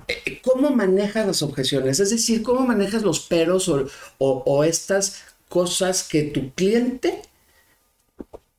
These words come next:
te dice, a ver, te habla del precio, te habla de la competencia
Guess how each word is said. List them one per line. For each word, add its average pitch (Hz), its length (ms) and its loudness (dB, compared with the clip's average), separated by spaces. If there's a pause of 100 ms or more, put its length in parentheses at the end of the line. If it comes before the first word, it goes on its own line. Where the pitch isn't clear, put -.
(100)
te 160 160 2
dice, 185 840 0 (380)
a 175 140 0
ver, 214 640 0
te 190 80 -2
habla 160 180 2
del 147 200 0
precio, 196 420 0
te 175 80 -2
habla 165 160 2
de 160 60 2
la 147 140 -2
competencia 190 1000 0